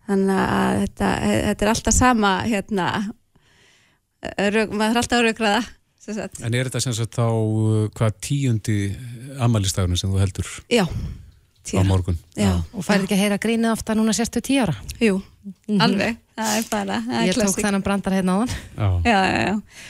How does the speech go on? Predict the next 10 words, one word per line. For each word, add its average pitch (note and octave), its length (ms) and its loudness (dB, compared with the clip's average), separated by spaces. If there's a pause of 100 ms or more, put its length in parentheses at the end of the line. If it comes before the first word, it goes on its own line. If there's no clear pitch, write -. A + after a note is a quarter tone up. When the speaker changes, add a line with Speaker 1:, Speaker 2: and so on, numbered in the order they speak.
Speaker 1:
En A3 160 2
voða B3 240 2
gaman F3+ 440 -4
og, F3 140 -6
og G3 320 -2
svo G3 160 -2
náttúrulega A3 400 2
fyrir G#3+ 480 0
tíma, A3 640 0
hérna, F3+ 580 -4